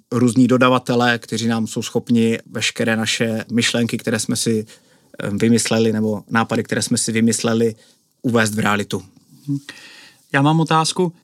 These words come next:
Speaker 2: chtěl bych se ptát na ty vize a potom bych se ještě vrátil k těm mimořádným projektům, protože to mě velice zajímá. Jaká je vize pro návštěvníka?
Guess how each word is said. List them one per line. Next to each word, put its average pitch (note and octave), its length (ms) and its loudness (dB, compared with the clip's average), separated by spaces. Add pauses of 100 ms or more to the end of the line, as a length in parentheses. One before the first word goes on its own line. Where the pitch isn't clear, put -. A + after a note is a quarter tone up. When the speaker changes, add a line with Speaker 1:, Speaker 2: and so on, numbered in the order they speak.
(100)
Speaker 2:
chtěl C#3+ 180 -2
bych D3 120 0
se D3+ 120 0
ptát D#3 140 0
na D#3+ 80 4
ty F3 100 0
vize C3 440 0
a B2+ 140 -2
potom B2+ 300 0
bych B2+ 120 0
se C3 100 0
ještě B2+ 220 0
vrátil B2 400 -2
k - 40 -8
těm B2+ 100 0
mimořádným B2 580 2
projektům, A#2+ 420 0
protože A#2 120 0
to A#2+ 100 -2
mě A#2+ 180 2
velice A#2 300 -2
zajímá. A#2 480 -2 (800)
Jaká D3+ 360 2
je F3+ 60 0
vize E3 280 0
pro D#3 140 0
návštěvníka? B2 720 0